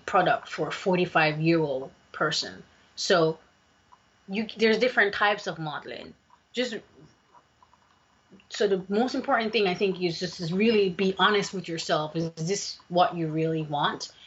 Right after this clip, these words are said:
And if it's what you really want, am I, do I have a tough enough shell for this? Um, is it to get to something else?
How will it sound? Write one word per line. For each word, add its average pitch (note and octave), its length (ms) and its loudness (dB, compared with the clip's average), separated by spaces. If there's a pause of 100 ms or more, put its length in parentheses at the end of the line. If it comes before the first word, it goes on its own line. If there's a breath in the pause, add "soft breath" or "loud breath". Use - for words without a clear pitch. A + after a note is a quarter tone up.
(140 loud breath)
And E3+ 420 2
if F#3 140 0
it's F3+ 200 0
what F#3 200 4
you E3+ 120 -4
really E3+ 300 0
want, F3+ 440 0 (240 loud breath)
am F3+ 180 0
I, F3 220 4
do E3+ 180 -2
I E3 60 -2
have E3 240 -2
a D#3+ 60 -10
tough - 320 -8
enough F3+ 220 -6
shell D#3 480 -2 (120)
for C4 160 -2
this? C#4+ 340 -4 (800)
Um, E3 480 0 (960)
is F#3+ 140 4
it G3 160 -2
to F#3 80 -6
get E3+ 300 -2
to E3+ 280 -6 (140)
something E3 480 -2
else? G#3+ 500 0